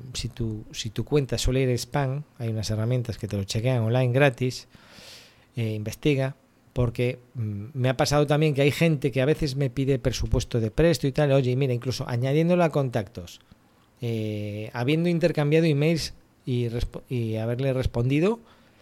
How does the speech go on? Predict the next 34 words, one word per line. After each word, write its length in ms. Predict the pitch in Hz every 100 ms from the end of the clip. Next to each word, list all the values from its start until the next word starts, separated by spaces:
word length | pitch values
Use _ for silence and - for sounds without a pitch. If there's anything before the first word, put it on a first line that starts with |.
| -
me 160 | 135 131
siguen 320 | - 170 185
llegando 300 | 147 175 156
spam, 360 | - 165 127 95
que 120 | 104
yo 140 | 131
siempre 280 | - 143 135
que 60 | 127
me 140 | 131
pasa 220 | 135 123
esto 180 | 139 156
les 180 | 143 -
aviso, 380 | 117 151 - 90 - _ _ -
porque 180 | 101 104
a 40 |
mí 120 | 117
me 120 | 123
agra-, 260 | 123 120 - - 113 120 110
yo 100 | 110
agradezco 440 | 123 127 135 -
que 120 | 135 131
me 80 |
avisen 380 | 117 131 123 143
de 100 | 127
que 80 | 107
va 80 | 113
a 60 |
spam 340 | 117 - 131 151 - - - - - _ _
mis 180 | 120 -
correos, 460 | 107 117 127 98
¿no? 160 | 107 135
Para 280 | 107 92 92 - -
tomar 320 | - 101 110 107
medidas. 640 | 104 104 90 85 - -